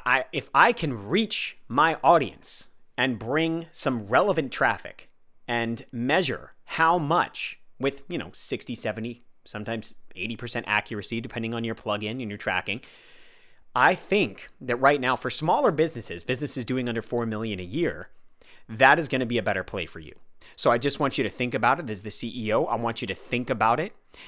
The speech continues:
and I want you to keep on making great data-driven decisions.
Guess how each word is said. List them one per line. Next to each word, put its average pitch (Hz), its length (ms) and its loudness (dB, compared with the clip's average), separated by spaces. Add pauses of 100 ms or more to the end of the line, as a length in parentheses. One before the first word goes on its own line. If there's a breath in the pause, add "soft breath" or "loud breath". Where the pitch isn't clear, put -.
(120)
and 120 80 -2
I 120 60 2
want 123 240 0
you 101 100 0
to - 60 -10
keep - 420 -4
on 113 340 0 (160)
making 113 600 -4
great 110 540 0 (400)
data-driven 123 1000 4 (160)
decisions. - 600 -8